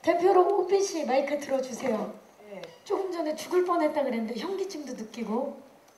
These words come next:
Speaker 2: 그러니까 진짜 망각의 동물인 것 같아요. 근데 이게 저 촬영하는 동안 너무 힘들다 보니까 이제 스태프분들끼리 농담을 해요, 저한테. 이제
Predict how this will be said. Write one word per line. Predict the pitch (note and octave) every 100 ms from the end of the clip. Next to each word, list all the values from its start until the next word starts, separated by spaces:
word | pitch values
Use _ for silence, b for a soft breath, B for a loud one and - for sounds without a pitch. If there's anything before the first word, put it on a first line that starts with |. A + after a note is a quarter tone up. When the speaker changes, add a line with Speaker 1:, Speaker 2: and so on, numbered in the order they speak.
| _
Speaker 2:
그러니까 | A3 G#3 - -
진짜 | - G#3+ A#3
망각의 | C#3+ E3 G3 G3+
동물인 | G3 E3+ E3+ F#3 E3+
것 | D#3+ -
같아요. | D3 - C3+ C3 B2 - -
근데 | - A#2 - B B B B - - F#3+
이게 | F#3 F#3+ F3+ F3+
저 | - D#3+ E3
촬영하는 | - - D4 C#4 B3
동안 | G#3 F3 F3+ E3+
너무 | - F#3
힘들다 | A3 C4 B3+ D#3 D3
보니까 | D3 D3 - D3 D#3+ C#3 C3+ -
이제 | D3
스태프분들끼리 | D3 C4+ C4+ G#3+ F#3 F3+ E3 D#3
농담을 | C#3+ D3 F3+ F#3 G3+
해요, | A3 G#3 F3 F3
저한테. | - C#3 C#3+ C#3+ D3+ D3+ C3+ B B B B -
이제 | D3 C#3+